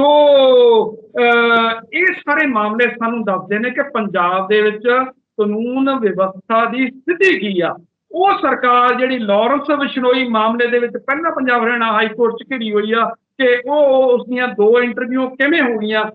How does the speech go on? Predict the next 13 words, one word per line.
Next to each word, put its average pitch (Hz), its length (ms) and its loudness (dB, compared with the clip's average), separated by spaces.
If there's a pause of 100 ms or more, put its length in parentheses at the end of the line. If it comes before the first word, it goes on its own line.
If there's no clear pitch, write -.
(140)
ਜਿਨ੍ਹਾਂ 302 220 2
ਦੇ 302 120 2
ਵਿੱਚੋਂ 262 380 -6
ਇੱਕ 294 200 -6
ਇੰਟਰਵਿਊ 240 400 -4
ਖਰੜ 220 360 -4
ਥਾਣੇ 214 320 -6
ਦੀ 285 140 -2
ਦਿੱਤੀ 233 320 -8
ਜਾ 208 160 2
ਰਹੀ 208 180 -2
ਆ। 202 160 -2 (420)
ਸੋ 277 160 4